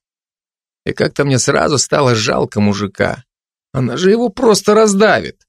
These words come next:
Даже пришлось оттаскивать девушку и говорить, что пациенту нужен покой, а ещё обработать оставшиеся раны и сделать перевязку. Ашот быстро переговорил с Заремой на незнакомом мне языке,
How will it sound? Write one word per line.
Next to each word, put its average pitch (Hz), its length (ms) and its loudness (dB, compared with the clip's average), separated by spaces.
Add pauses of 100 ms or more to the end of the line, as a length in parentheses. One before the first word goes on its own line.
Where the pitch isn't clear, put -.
(540)
Даже 175 340 0
пришлось 190 480 2
оттаскивать 180 680 2
девушку 127 420 0
и 104 40 -2
говорить, 113 360 2
что - 180 0
пациенту 143 540 0
нужен 139 320 2
покой, 123 640 2 (340)
а - 120 -2
ещё 160 560 2 (180)
обработать 113 680 0
оставшиеся 131 680 0
раны 175 320 2
и 120 40 0
сделать 131 380 0
перевязку. 135 840 2 (1400)
Ашот 139 360 -2
быстро 135 380 0
переговорил 127 560 2
с 113 40 0
Заремой 123 440 2
на 113 80 2
незнакомом 120 640 2
мне 120 200 2
языке, 120 580 0